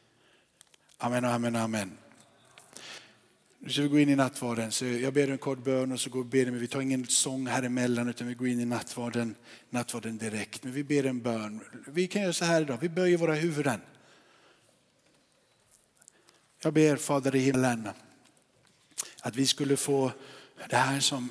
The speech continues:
som, att vi, den här insikten djupt ner i våra hjärtan om din oändliga nåd.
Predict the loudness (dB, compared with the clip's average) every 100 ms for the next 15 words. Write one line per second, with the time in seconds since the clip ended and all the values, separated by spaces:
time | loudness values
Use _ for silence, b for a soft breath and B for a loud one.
0 | -6 -6 -4 -8 -12 -14 -8 -4 -2 -4
1 | -8 -4 -4 -2 -2 0 0 0 -2 -8
2 | -12 -10 -12 -18 -20 _ b b _ 0
3 | 0 0 -4 -2 -2 -2 -4 -8 -14 -14
4 | -18 _ b b b b b b -20 -8
5 | -2 2 2 2 0 -2 -4 B B B
6 | B B B B B B -2 2 4 2
7 | 2 2 2 0 -4 -4 -8